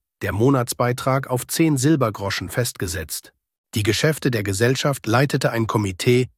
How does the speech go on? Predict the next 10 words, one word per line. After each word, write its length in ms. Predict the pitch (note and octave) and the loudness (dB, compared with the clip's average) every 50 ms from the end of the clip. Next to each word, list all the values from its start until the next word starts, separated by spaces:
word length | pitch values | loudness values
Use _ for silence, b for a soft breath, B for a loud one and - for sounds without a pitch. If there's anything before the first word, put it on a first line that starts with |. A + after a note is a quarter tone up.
| _ _ _ | _ _ _
das 160 | - C3+ - | -2 0 0
aus 160 | C3+ B2 - | 0 -2 -2
vier 240 | - - E3 E3+ D#3 | -2 0 2 2 4
Mitgliedern 560 | C3 C3+ C3 - - C3+ B2+ B2 B2+ B2 B2 | 4 2 2 0 2 2 2 4 4 2 0
bestand, 500 | B2+ A#2+ - - C#3+ C3 C3 C3 B2+ - - _ _ _ _ | 0 -2 -2 0 0 2 2 0 -2 -4 -10 _ _ _ _
aber 200 | - B2 B2 B2+ | 0 4 6 6
nur 180 | B2+ C#3 C#3 B2+ | 6 6 4 2
vorschlagende 680 | - - D#3+ D3+ C#3 - C#3 C3 B2+ B2 B2+ B2 B2+ | 0 0 0 0 2 0 0 0 2 2 2 2 2
Befugnisse 720 | B2 C#3 B2+ - - D#3+ C#3 - G#2+ F#2+ - - G2 E2+ | 0 0 -2 2 2 2 2 2 -2 -2 -2 -2 -2 0
hatte. 360 | G#2 F#2+ F2+ G2 F2 D2 C#2 | -2 -2 -2 -4 -4 -6 -6